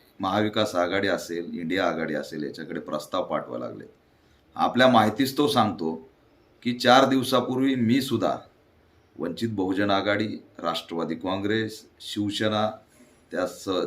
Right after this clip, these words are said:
त्याचसोबत या ठिकाणी, अ, जे काही चार घटक पक्ष आहेत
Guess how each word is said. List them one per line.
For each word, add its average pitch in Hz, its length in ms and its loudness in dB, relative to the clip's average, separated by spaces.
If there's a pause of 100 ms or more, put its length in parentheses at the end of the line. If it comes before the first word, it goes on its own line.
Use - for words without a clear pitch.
त्याचसोबत 95 640 -4
या 92 120 -2
ठिकाणी, 90 580 -6 (420)
अ, 78 220 -2
जे 87 180 -4
काही 107 160 2
चार 117 340 6
घटक 101 380 -2
पक्ष - 280 -2
आहेत 73 140 -4